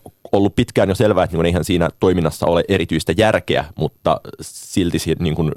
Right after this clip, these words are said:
siihen on pakko ehkä sen niin kuin presidenttipelin vuoksi, niin se on, on pakko esittää, niin kuin, ö,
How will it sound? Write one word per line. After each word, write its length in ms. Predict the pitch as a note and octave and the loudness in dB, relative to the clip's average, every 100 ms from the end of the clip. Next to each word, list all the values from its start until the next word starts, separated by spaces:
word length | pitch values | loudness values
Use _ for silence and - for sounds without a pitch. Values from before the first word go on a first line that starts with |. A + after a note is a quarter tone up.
| - | -6
siihen 220 | - F2 | -2 0
on 120 | E2+ | 0
pakko 420 | G#2 G2+ - E2+ - - _ _ _ | 0 -2 -2 -2 -4 -20 _ _ _
ehkä 240 | - E2+ F#2+ | -6 -4 -4
sen 200 | E2+ E2 | -2 0
niin 120 | D#2+ | -2
kuin 200 | E2+ D#2+ | -2 -4
presidenttipelin 880 | - F2+ F#2 D#2 - - F#2 E2+ D2+ | -2 -2 0 -4 -4 0 2 2 0
vuoksi, 440 | D2+ C2+ - - - | 0 0 0 -4 -4
niin 140 | C#2+ D2 | -4 -2
se 80 | |
on, 200 | - - - | -4 -6 -4
on 120 | F2 | -2
pakko 320 | - E2 - | -2 -4 -2
esittää, 400 | - - - C#2 | -2 -2 -2 -2
niin 200 | C#2 B1 | -2 -4
kuin, 180 | - - - _ _ _ _ _ _ - | -4 -8 -12 _ _ _ _ _ _ -6
ö, 280 | D2+ C2+ | -2 -2